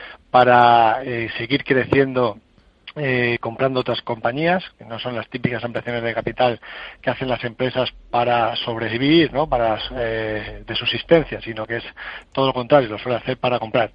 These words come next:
Quizás es cierto que los inversores, pues bueno, en el momento en el que estamos, viendo que estamos en plena pandemia y con una crisis por delante, pues quizás, eh, no esté gustando demasiado en el corto plazo, pues esa ampliación de capital. Pero de momento no hay nada, eh,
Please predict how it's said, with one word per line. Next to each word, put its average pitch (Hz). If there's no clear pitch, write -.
Quizás 139
es 147
cierto 156
que 139
los 123
inversores, 120
pues 123
bueno, 123
en 113
el 104
momento 135
en 139
el 135
que 131
estamos, 123
viendo 143
que 135
estamos 131
en 123
plena 131
pandemia 131
y 117
con 117
una 131
crisis 123
por -
delante, 127
pues 127
quizás, 117
eh, 120
no 113
esté 117
gustando 117
demasiado 117
en 113
el 107
corto 113
plazo, 110
pues 107
esa 117
ampliación 107
de 113
capital. 107
Pero 139
de 143
momento 156
no 151
hay 139
nada, 135
eh, 113